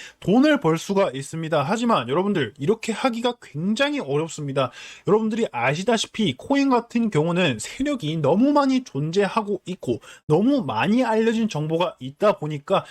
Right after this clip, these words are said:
이 방향성 같은 움직임이 굉장히 변동성이 심합니다. 그렇기 때문에 제가 여러분들 도와드리기 위해서 이런 식으로 밑에 전화번호를 제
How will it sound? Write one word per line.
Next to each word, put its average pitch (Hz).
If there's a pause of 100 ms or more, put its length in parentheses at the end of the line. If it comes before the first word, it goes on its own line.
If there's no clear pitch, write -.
(160)
이 185
방향성 269
같은 -
움직임이 175
굉장히 240
변동성이 247
심합니다. 220 (240)
그렇기 277
때문에 214
제가 170
여러분들 185
도와드리기 214
위해서 196
이런 170
식으로 190
밑에 165
전화번호를 208
제 170